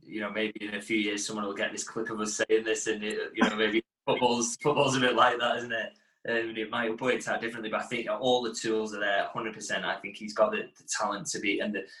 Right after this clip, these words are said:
and the, you know, the application and the sort of the level headedness to be a world class player. He's, you know, he's different to Salah. He's not got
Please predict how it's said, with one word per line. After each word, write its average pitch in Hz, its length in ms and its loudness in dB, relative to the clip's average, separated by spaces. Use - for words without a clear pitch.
and 120 140 4
the, 120 160 4
you 120 80 -2
know, 98 240 0
the 107 100 4
application 107 600 0
and 98 100 -8
the 92 60 -6
sort 95 240 0
of - 120 -4
the 98 280 2
level 107 320 6
headedness 110 300 2
to - 440 -20
be 104 100 -4
a 101 80 -2
world 98 260 2
class 95 260 0
player. 98 280 4
He's, 107 260 -2
you 120 100 0
know, 107 80 6
he's 107 120 4
different - 320 4
to 117 100 0
Salah. 110 320 8
He's 110 180 2
not 113 240 0
got - 200 4